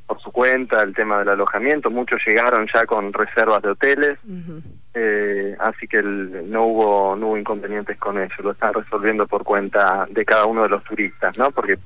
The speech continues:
Speaker 1: mayoritariamente, recordemos, en este momento son turistas los que están retornando, ¿no?
Speaker 2: Ujú. ¿Y la vuelta
Speaker 1: Eh,
Speaker 2: a la Argentina, al país, corre por cuenta de, de, de, del bolsillo de cada uno? ¿Lo cubre el Estado
Speaker 1: No,
Speaker 2: argentino?
Speaker 1: no, no, no.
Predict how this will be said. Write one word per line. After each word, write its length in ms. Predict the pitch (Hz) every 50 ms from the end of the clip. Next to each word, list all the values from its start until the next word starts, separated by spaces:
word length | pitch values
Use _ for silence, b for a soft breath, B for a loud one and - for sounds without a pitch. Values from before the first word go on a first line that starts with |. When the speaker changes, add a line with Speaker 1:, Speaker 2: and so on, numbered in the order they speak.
| -
Speaker 1:
mayoritariamente, 960 | - 120 113 113 113 110 123 120 117 143 131 127 127 131 131 127 - 123 117 107
recordemos, 500 | 110 107 107 107 113 117 120 117 110 - - - - -
en 160 | 127 123 117
este 160 | 120 113 -
momento 340 | 110 110 110 120 120 117 113
son 220 | 104 - 113 113 110
turistas 480 | 120 113 123 127 107 - - 113 92
los 120 | 98 98 -
que 100 | - 98
están 220 | - - 107 101
retornando, 640 | 101 104 101 - 98 98 92 90 85 82 82 87 -
¿no? 120 | 208 214
Speaker 2:
Ujú. 380 | 208 202 208 208 208 208 190 196 -
¿Y 140 | - 220 202
la 140 | 208 202 202
vuelta 640 | 196 220 240 254 269 233 - 277 285 285 277 -
Speaker 1:
Eh, 20 | -
Speaker 2:
a 100 | 202 196
la 100 | 202 190
Argentina, 640 | 185 190 190 - 196 185 190 185 226 233 247 269 285
al 140 | 269 240 226
país, 420 | - 202 180 185 202 247 277 - -
corre 320 | - - 233 233 233 240
por 220 | - 226 214 202
cuenta 480 | - 202 208 208 214 208 247 247 240 233
de, 160 | 190 170 131
de, 240 | 123 156 156 175 -
de, 520 | 151 147 165 175 165 156 156 156 151 156 151
del 160 | 160 175 160
bolsillo 500 | 151 160 160 151 - 165 156 151 160 160
de 140 | 147 151 151
cada 240 | - 151 147 147 147
uno? 480 | 165 185 196 202 196 202 202 196 202 190
¿Lo 200 | 180 185 190 185
cubre 600 | - 214 214 202 190 202 190 190 185 185 180 165
el 120 | 165 165
Estado 280 | 170 - - 180 165 160
Speaker 1:
No, 160 | 143 123 113
Speaker 2:
argentino? 480 | - 156 156 151 170 165 185 175 160 151
Speaker 1:
no, 0 |
no, 160 | 160 147 143
no. 280 | 139 135 127 127 123